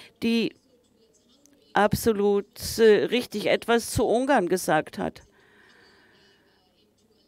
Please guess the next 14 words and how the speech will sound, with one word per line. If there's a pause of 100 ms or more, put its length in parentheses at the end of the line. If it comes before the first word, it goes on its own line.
(520)
Und,
äh,
das
sollten
wir,
denke
ich,
auch
in
die
br-,
größere
Perspektive
setzen,